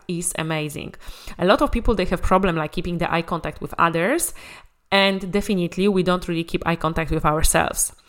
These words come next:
So when you look into your eyes and when you start saying this, say it with the loving voice. Just imagine yourself as a baby when your mother was telling you, uh, you know, "I love you," like, you know, everybody around you.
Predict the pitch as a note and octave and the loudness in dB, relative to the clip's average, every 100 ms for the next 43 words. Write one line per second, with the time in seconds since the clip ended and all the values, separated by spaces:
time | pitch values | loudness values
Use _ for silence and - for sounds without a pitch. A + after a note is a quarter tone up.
0 | - - - F3+ F3+ F3+ F3 A3+ E4 - | -20 -14 -6 -2 -2 -2 -2 -2 -4 -6
1 | - A3 A3 A3 F#3+ E3+ G#3 C4+ - G3 | -4 0 0 -2 -4 0 0 0 4 4
2 | E3+ D3 - - - - - - E3 E3 | 4 2 -4 -4 -4 -18 -20 -8 -6 -2
3 | E3+ F#3 F3+ - G3 F3+ F3+ - G#3 B3 | 0 0 -2 -4 -2 -2 -2 -4 -2 0
4 | A#3 F3 D#3 - A#3 D4+ D4 A3 G#3+ F3 | 0 -2 -2 -2 0 0 0 0 0 2
5 | F3+ E3+ F3+ F#3+ F#3 F3+ F3 - E3+ D3+ | 0 2 2 2 0 -2 -6 -8 -12 -8
6 | D#3 G3+ F#3 - - - - - G#3 A#3 | 0 2 2 0 -10 -10 -12 -6 -2 2
7 | G#3 C#4 D4 A#3 F#3+ - F#3+ F#3 - E3+ | 4 2 2 -2 -2 0 0 0 -2 -2
8 | D3 E3+ G3+ E3+ D3 - F3 F3 E3+ E3+ | -2 0 0 -4 -6 -2 -2 0 -2 2
9 | E3+ A#3 G3 D#3 D#3+ - F#3 G3+ G3 D#3 | 4 4 2 -4 -4 -4 0 0 0 -6
10 | - D#3 D3+ E3+ - - - - E3+ E3 | -4 -2 0 0 -2 -12 -12 -4 0 0
11 | E3 D#3+ E3 E3+ D#3+ - E3+ E3 E3 E3 | 0 0 -2 -4 -8 -6 -4 -2 -4 -6
12 | E3+ - F3 D#3+ E3 D#3+ F3+ F3+ F3 E3 | -8 -6 -4 -4 -4 -4 -4 -4 -2 0
13 | E3+ E3 D#3+ E3 F3 D#3 D3+ | 2 2 2 2 0 -4 -6